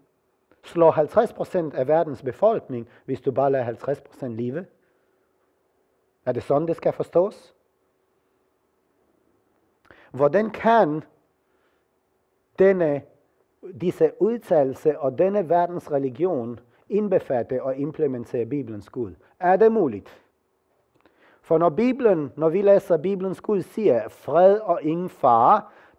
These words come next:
der er undergangen pludselig over dem, ligesom vierne over den frugtsommelige, og de skal ingenlunde undslippe. Og her ser I et billede, hvor I kan gå selv og klikke på YouTube,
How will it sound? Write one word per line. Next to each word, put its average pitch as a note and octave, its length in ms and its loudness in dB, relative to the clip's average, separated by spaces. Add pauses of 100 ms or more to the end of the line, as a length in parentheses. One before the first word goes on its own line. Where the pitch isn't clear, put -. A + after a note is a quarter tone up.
(180)
der E3 120 4
er G3 200 2 (120)
undergangen F3+ 640 2
pludselig G3 580 0
over E3+ 260 6
dem, E3+ 320 2
ligesom E3 460 -2
vierne E3 360 -2
over D3+ 220 4
den D3+ 220 2
frugtsommelige, D#3+ 760 -2 (260)
og C3+ 180 0
de C#3+ 100 -2
skal D3+ 360 -2
ingenlunde C3+ 720 -4 (280)
undslippe. G2+ 580 -16 (320)
Og E3+ 100 -2
her G#3 160 4
ser G3+ 220 2
I D#3 100 2
et A#2+ 160 -8
billede, G3 420 0
hvor C#3+ 120 0
I C#3+ 40 2
kan C3 240 -6
gå C3 140 -2
selv E3+ 260 -2
og - 100 -2
klikke E3+ 260 -4
på A#2+ 120 -8
YouTube, D3 520 -2